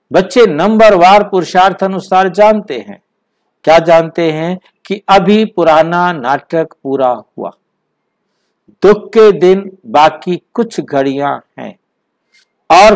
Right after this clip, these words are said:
फिर सदा सुख ही सुख होगा, सुख ही सुख होगा। जब सुख का पता पड़ता है तो समझा जाता है ये दुख दाम है।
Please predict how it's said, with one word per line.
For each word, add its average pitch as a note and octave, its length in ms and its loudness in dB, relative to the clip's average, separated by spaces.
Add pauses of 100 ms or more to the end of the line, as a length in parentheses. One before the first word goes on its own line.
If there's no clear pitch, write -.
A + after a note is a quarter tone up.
फिर G3+ 220 2
सदा F#3+ 720 2 (100)
सुख - 480 -2
ही F#3+ 580 -4 (260)
सुख - 420 -8
होगा, D#3+ 420 -12 (1300)
सुख - 380 -6
ही F3+ 380 -4 (340)
सुख G#3 340 -2
होगा। C3+ 520 -6 (480)
जब D#3+ 300 -2
सुख - 420 -8
का D#3+ 160 0 (100)
पता F3 360 -2
पड़ता C3+ 540 -4
है A#2 320 -6 (420)
तो G3+ 120 2
समझा G3+ 600 0
जाता A2 500 -4
है C#3 380 -4 (280)
ये C3 260 -2 (180)
दुख C3+ 280 -10
दाम G#2 340 -12 (280)
है। - 60 -20